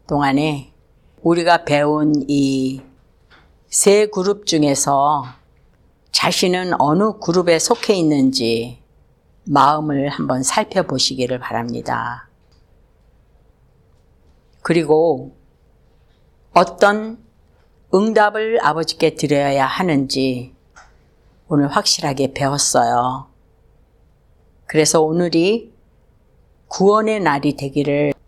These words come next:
소원합니다. 그리고 또 오늘이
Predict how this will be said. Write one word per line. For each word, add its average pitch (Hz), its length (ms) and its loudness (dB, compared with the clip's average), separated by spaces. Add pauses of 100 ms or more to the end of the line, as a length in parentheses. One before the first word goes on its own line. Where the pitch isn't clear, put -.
(240)
소원합니다. 127 1200 -2 (1500)
그리고 196 420 2
또 170 240 4
오늘이 156 720 0